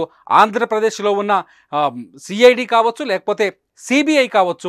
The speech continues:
కేంద్రం నుంచి, కేంద్ర ప్రభుత్వం పరిధిలో ఉన్న సీబీఐ కావచ్చు, ఎవరు ఈ కేసును ఇంతవరకు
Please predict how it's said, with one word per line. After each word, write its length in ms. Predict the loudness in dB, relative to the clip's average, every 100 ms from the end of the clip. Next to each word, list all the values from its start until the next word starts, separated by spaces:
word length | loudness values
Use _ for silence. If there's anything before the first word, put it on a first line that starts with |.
| -4
కేంద్రం 300 | -4 -2 -4
నుంచి, 200 | -6 -10
కేంద్ర 320 | -6 -4 -4 -4
ప్రభుత్వం 360 | -6 -4 -6 -4
పరిధిలో 220 | -2 -4
ఉన్న 120 | -6 -8
సీబీఐ 300 | -6 -4 -2
కావచ్చు, 340 | 0 0 -2 -10 _ _ -14 -2 4
ఎవరు 180 | 4
ఈ 120 | 4 -4
కేసును 340 | -4 -4 -4
ఇంతవరకు 420 | -6 -4 -4 -6